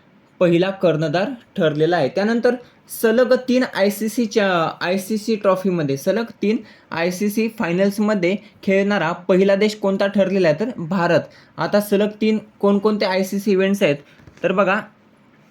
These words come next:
आयसीसी चॅम्पियन्स ट्रॉफी दोन हजार सतरा, त्यावेळी भारत हा फायनल खेळला होता. त्यानंतर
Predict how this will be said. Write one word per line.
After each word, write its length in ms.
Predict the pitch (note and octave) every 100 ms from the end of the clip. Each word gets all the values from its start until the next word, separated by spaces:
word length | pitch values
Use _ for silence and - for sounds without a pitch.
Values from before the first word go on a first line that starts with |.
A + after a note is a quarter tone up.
| - - - _
आयसीसी 520 | C#3+ D#3 D#3+ G3 F#3+ G3+
चॅम्पियन्स 540 | G3 F3 F3 G3 G3
ट्रॉफी 340 | F#3 F3 G3
दोन 160 | E3 E3
हजार 140 | F3+
सतरा, 380 | F3+ G3 F#3 C3+ C#3+ - _ -
त्यावेळी 340 | F3 F#3 G#3 -
भारत 360 | D3 D3+ F3 F#3
हा 200 | F3+ G#3 G#3+
फायनल 300 | D#3+ E3 F3+ F3+
खेळला 220 | F3+ F3+
होता. 360 | F#3 G3 D3+ E3+ - - - -
त्यानंतर 380 | F3 F#3 G3+